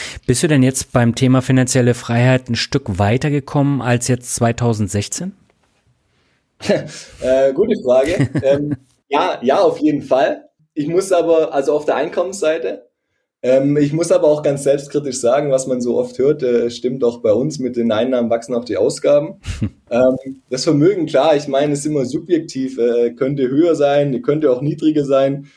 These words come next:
Speaker 2: Ähm, aber ich bin auf jeden Fall an einem Punkt, wo ich sage, in meinem Alter, ich, ich kann sehr gut leben, ich kann, äh,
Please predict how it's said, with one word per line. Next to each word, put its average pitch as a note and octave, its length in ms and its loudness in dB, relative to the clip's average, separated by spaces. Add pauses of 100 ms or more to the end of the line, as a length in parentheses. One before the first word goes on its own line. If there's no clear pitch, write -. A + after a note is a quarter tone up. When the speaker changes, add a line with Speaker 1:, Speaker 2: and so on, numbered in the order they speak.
(280)
Speaker 2:
Ähm, C3 400 2
aber C3+ 200 2
ich D3+ 200 2
bin D#3+ 220 2
auf C#3+ 160 2
jeden C#3+ 180 2
Fall C3+ 200 2
an B2 100 2
einem A#2+ 160 0
Punkt, D3 300 -2
wo B2+ 100 4
ich A#2+ 100 0
sage, B2 320 2
in A#2+ 380 0
meinem A2 240 2
Alter, B2 320 2
ich, A#2 180 -2
ich A#2 140 -10
kann B2+ 180 -2
sehr B2 160 2
gut B2 160 -6
leben, C#3+ 360 2
ich - 160 -10
kann, A#2+ 240 2
äh, A#2 160 0